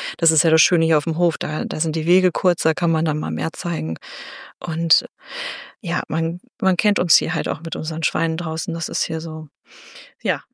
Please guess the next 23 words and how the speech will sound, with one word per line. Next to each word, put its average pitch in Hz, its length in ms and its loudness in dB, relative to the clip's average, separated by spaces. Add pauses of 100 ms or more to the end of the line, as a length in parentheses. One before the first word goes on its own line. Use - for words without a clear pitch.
(280)
Als 202 180 2
meine 196 180 4
Eltern 196 260 4
angefangen 202 440 2
haben, 185 180 0
wurde 190 180 -2
das 185 100 0
ja 170 100 6
auch 175 60 2
total 175 320 -2
belächelt, 196 640 2
dass 180 160 2
wir 180 80 0
jetzt 180 160 -2
die 175 40 -8
Schweine 175 440 -2
wieder 170 180 -4
auf 143 80 -6
Stroh 233 460 4
und 165 80 -2
mit 165 160 -6
Auslauf 208 480 4
halten. 180 420 0